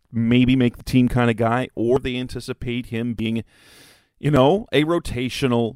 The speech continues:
backup. Think Michael Dogme, Jonathan Ledbetter, that sort of player. So those are the two guys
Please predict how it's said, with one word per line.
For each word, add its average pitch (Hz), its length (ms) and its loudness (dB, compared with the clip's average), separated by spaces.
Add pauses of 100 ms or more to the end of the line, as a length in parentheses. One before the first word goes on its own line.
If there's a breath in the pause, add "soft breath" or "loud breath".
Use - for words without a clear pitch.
backup. 107 580 -2 (400)
Think 123 300 0
Michael 113 300 0
Dogme, 113 600 6
Jonathan 107 560 0
Ledbetter, 101 680 -2 (180)
that 101 460 0 (120)
sort - 560 -4
of 104 240 -8
player. 71 420 -6 (200 soft breath)
So 139 160 4
those 247 220 8
are 302 60 4
the 240 100 2
two 175 260 0
guys 120 480 6